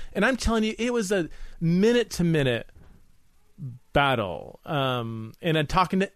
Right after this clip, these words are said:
every single other guy that's honest, it's exact same way. So now I'm raising three teenage daughters, and I'm, I would love your, your perspective here. I'm very honest with them.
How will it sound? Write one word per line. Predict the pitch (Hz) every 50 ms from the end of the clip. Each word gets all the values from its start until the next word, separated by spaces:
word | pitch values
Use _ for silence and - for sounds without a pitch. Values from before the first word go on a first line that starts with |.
| -
every | 226 240 262 233 233 185
single | - 190 170 151 135
other | 127 127 123
guy | 123 120 120
that's | 113 110 - -
honest, | 139 123 123 117 113 107 - -
it's | 135 117 -
exact | 127 107 107 110 104 117 135 139 135 - -
same | - 139 123 120 117 117 113 110 - -
way. | 127 117 110 113 110 107 - -
So | - 143
now | 151 160 175 180
I'm | 175 160 151
raising | 151 147 147 131 120 135 135 131 113
three | - 131 127 120
teenage | - - 131 127 123 117 113
daughters, | 123 139 185 190 131 107 110 131 131 - 139
and | 131 135 - -
I'm, | 151 139 151 180 202 196 170 - - - - _ _ - - _ - - - - - - -
I | 202
would | 180 185 196 185
love | 196 214 226 214
your, | 214 196 175 - - 180
your | 170 156 156
perspective | - 160 135 - - 139 131 - - 113 -
here. | - 117 110 107
I'm | 123 143 170 175 151
very | 131 120 131 139 147 170 175 170
honest | - 131 139 143 147 139 - -
with | 117 107 - -
them. | - 98 90 95 -